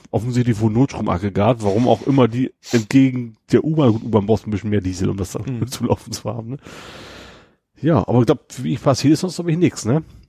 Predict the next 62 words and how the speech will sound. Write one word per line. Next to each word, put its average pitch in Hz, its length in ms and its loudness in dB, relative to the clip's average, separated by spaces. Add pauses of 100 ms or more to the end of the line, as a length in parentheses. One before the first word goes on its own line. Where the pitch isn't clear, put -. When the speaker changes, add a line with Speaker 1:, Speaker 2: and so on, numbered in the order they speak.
Speaker 1:
Das 117 120 -8
war, 143 300 2
ich 113 100 -4
weiß 131 140 -4
gar 123 60 0
nicht, 98 80 -4
wie 98 100 -6
lange 104 220 -2
das 160 180 -4
jetzt 175 240 -4
war, 170 80 -2
also 135 120 0
schon 139 280 0
länger, 117 260 6
also 123 140 4
nicht 127 80 2
nur 127 80 0
ein 107 60 -6
paar 120 100 2
Minuten 135 380 0
oder 180 120 -2
sowas. 190 480 -2
Ähm, 135 440 0 (1160)
ja, 113 160 4
aber 101 280 2
ich - 120 -6
hab - 160 -2 (100)
sonst 110 220 -2
nicht 120 160 0
gehört, 143 200 4
dass 117 100 -2
das 120 100 -8
irgendwie 113 220 -2
die, 107 140 -2 (340)
erwartet 110 340 4
man 104 120 -2
erstmal, 98 220 0
dass 87 80 -2
die - 60 -4
Einbrüche 104 380 0
hochgehen 101 380 2
oder 98 80 2
so, 90 80 -4
weil 98 80 2
die 101 100 0
Alarmanlagen 101 640 0
nicht 98 120 -8
mehr 104 100 -8
funktionieren 101 640 -6
und 107 80 -6
Speaker 2:
Mhm. - 40 -6
Speaker 1:
sowas. 107 280 -6 (1040)
Das - 160 0
hab 143 80 4
ich 139 120 2
irgendwie 120 160 4
nicht 120 140 4
mitgekriegt, 180 500 -2
ja, 110 100 4
war 104 120 0
einfach 117 220 -6
nur, 127 220 -2